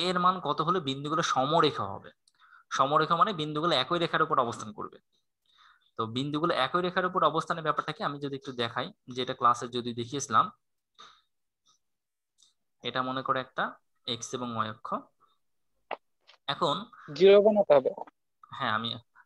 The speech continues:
Speaker 1: আমি একটু বলি, মনে করো একটা বিন্দু এখানে অবস্থান করছে, তার পাশে আরেকটা বিন্দু অবস্থান করছে, আবার তার পাশে এই একটা বিন্দু অবস্থান করছে। এখন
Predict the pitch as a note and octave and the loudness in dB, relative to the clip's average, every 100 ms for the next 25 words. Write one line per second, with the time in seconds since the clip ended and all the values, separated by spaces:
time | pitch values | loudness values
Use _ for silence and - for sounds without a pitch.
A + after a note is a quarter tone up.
0 | - B2+ C3 C#3 A#2+ G3+ G#3 G3 A#3+ A3+ | 0 0 0 -2 -2 -4 -2 0 2 4
1 | D3+ A3+ - E3+ F3+ D3+ E3+ F3+ C#3+ F3 | 4 2 -2 -4 -4 -2 -2 2 2 0
2 | B3 _ _ _ _ _ _ _ _ _ | -6 _ _ _ _ _ _ _ _ _
3 | _ _ _ _ _ _ _ _ _ - | _ _ _ _ _ _ _ _ _ -20
4 | - _ - _ - _ _ - C6+ - | -20 _ -20 _ -20 _ _ -20 -20 -20
5 | - _ _ _ _ _ - C#3+ D#3 D3+ | -20 _ _ _ _ _ -6 -2 4 4
6 | B2 - G#2 - G#2+ - A2+ _ _ _ | 2 -4 -8 -8 -16 -18 -20 _ _ _
7 | _ _ _ _ _ _ _ _ _ _ | _ _ _ _ _ _ _ _ _ _
8 | - C#3+ D3 D3+ G#3+ F3 - D3 D3 D#3 | 0 2 4 4 4 0 2 2 2 -4
9 | D#3 D3 C3 A#2+ G#2+ - - - - _ | -4 -4 -4 -6 -12 -12 -20 -20 -20 _
10 | _ _ _ _ _ _ _ _ _ _ | _ _ _ _ _ _ _ _ _ _
11 | _ _ _ _ - B2 C#3 - D3 C#3+ | _ _ _ _ 0 2 2 2 0 2
12 | D3 A#3 - D#3 D3 D3+ C#3 B2+ A2+ A#2+ | 0 -2 -6 -2 -2 -2 -4 -2 -4 -8
13 | A#2 - - - C3+ | -14 -14 -12 -8 -4